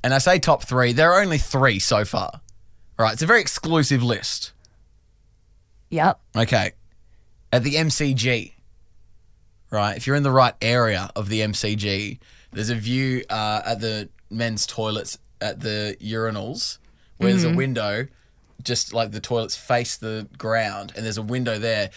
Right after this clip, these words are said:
Speaker 1: so you can still watch the footy or the cricket
Speaker 2: <laughs>
Speaker 1: whilst going to the toilet.
Speaker 2: Let me guess, and you, uh, still have your phone in your other hand, so you're, like, checking the score, watching the game, and then getting your business done.
Speaker 1: Yeah, you're chucking some bets on, on your phone.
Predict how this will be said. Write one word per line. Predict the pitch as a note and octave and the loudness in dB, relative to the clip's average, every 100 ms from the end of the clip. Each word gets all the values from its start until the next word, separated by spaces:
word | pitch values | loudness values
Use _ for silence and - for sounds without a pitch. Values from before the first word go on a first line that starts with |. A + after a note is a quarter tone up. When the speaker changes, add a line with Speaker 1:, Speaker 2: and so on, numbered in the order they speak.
| - | -16
Speaker 1:
so | - C3 | -6 -4
you | B2+ | -2
can | B2 | -2
still | - D3 D3 | -2 0 0
watch | B2+ B2 - | 2 0 0
the | - | -4
footy | A2+ C#4+ C3 B2+ B2 | 0 0 2 2 2
or | C3 | 2
the | A#2+ | 0
cricket | - - C3+ G#2+ A#2+ - | -2 0 0 0 -2 -4
Speaker 2:
<laughs> | - - - - - - - | -12 -20 -20 -20 -20 -20 -12
Speaker 1:
whilst | A#2 A#2 A#2 - - - - | -2 2 2 0 -6 -10 -4
going | B2+ C3 B2 | 4 4 4
to | |
the | B2+ | 0
toilet. | C3 - E3 - | 0 2 2 2
Speaker 2:
Let | A#3+ A#3 | 4 4
me | A#3 | 4
guess, | A3+ G3+ F#3 A3 | 4 6 4 2
and | G#3 | 2
you, | G3+ G3 | 4 8
uh, | F#3+ F#3+ | 8 8
still | F#3+ A#3 | 6 2
have | G3+ | 2
your | G3+ | 2
phone | - G3+ G3 | 4 4 6
in | F#3+ | 4
your | F#3 | 4
other | E3+ F3+ | 4 4
hand, | F3+ F#3 B3 | 4 4 2
so | - | 0
you're, | F#3 | 2
like, | F3 - - - | 2 0 -12 -12
checking | - B3+ A#3+ G#3+ | 0 2 4 2
the | G3 | 2
score, | - - A3 C4 D4 | 0 4 8 8 6
watching | G#3+ A3 - G#3 | 4 4 2 0
the | |
game, | F#3+ G3 F3+ | 4 4 6
and | F#3 | 4
then | F#3 | 2
getting | F#3 F3+ | 2 2
your | E3+ | 2
business | F3+ E3+ E3 | 0 0 -2
done. | - B2 C3+ - | -2 -2 -4 -4
Speaker 1:
Yeah, | D#3 D3 | -2 -2
you're | |
chucking | D3 D3+ | 0 0
some | B2 A#2 | 0 0
bets | B2 G2 | -2 -2
on, | A#2 | -2
on | A2 | -2
your | G#2+ | -2
phone. | A#2+ C3+ E4 | 0 0 -2